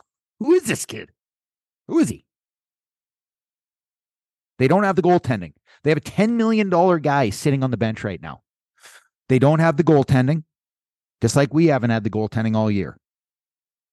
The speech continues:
Okay, we ran three goaltenders a large part of the year and then decided to bring in a kid who has never played <laughs> an N H L game,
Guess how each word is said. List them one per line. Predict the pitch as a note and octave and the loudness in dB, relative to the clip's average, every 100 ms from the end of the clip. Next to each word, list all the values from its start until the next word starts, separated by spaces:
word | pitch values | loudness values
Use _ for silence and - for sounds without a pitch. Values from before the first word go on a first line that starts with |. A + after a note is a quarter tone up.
| _ A#2 | _ -2
Okay, | B2+ | 0
we | B2+ A#2+ | 2 2
ran | A#2+ B2+ B2 A#2 _ - | 2 0 -2 -6 _ -12
three | - D3 D#3+ | -2 0 4
goaltenders | D#3 D3 C3+ B2+ B2 G#2+ - - | 4 4 2 2 0 -2 -8 -8
a | |
large | A2 A2+ C#3+ - | 0 2 2 2
part | - C#3+ | 0 0
of | C3 | 0
the | B2+ | 0
year | A2 G#2+ G#2+ - _ | 2 2 -2 -6 _
and | - A2 | -8 -2
then | A2+ A2+ G#2 | 0 0 -4
decided | - G#2+ A#2 A#2+ A#2+ | -6 0 2 2 2
to | A2 | 0
bring | A#2+ A#2+ A2+ | 2 2 2
in | A2 G#2+ G#2 _ - | 0 -2 -6 _ -8
a | A#2 | -4
kid | B2 A2+ G2+ | 2 2 2
who | G#2+ A#2 | 2 0
has | G2+ | 0
never | A2 A2+ C3+ | 0 0 -2
played | - B2+ C3 B2+ - _ - | -2 0 0 -2 -8 _ -6
<laughs> | - - - | -4 -6 -4
an | B2 | -2
N | B2 C3 | 2 2
H | C#3 | 2
L | C#3 C3+ | 2 2
game, | A#2 A2+ | 0 0